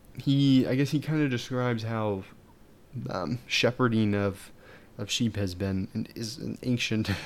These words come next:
<laughs> um, profession, and, and just how we're all more connected to that than maybe we think we are, as it's, it's kind of a,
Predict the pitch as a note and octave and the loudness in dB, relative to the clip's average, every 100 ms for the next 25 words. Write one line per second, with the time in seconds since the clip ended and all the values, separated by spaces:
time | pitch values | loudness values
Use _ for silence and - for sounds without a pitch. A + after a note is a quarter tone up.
0 | - - - - - - - - - - | -6 -6 -6 -20 -20 -20 -20 -20 -20 -10
1 | A2+ G#2 G2+ G#2 - A#2 A#2+ G#2+ - - | -4 -4 -2 -6 -2 -4 -4 -6 -6 -8
2 | - A#2+ - - - - G2+ G2 G2+ - | -8 -10 -12 -20 -20 -10 -4 -2 -4 -4
3 | A#2 A2+ G#2+ G2+ G#2 A#2 A2+ A2 A2 - | 0 2 4 4 0 2 4 4 2 -2
4 | - B2 A#2 A#2 - G#2+ G#2+ - G2+ - | -8 -2 0 0 -2 -2 -2 -4 -8 -6
5 | G2+ F#2+ - A2+ G#2 G#2+ A#2+ A2 C3 C#3 | -4 -4 -4 -6 -4 -4 -2 -2 -2 -2
6 | G#2 F#2+ F2 - - - - - - - | -2 -2 -4 -14 -20 -20 -20 -20 -20 -4
7 | C3 A2+ - F#2+ F#2 - G2+ G2+ G#2 - | 0 0 0 -6 -4 -4 -4 -6 -6 -6
8 | - B2 - - G#2 G#2+ - - - | -6 -10 -10 -6 -4 -4 -6 -6 -6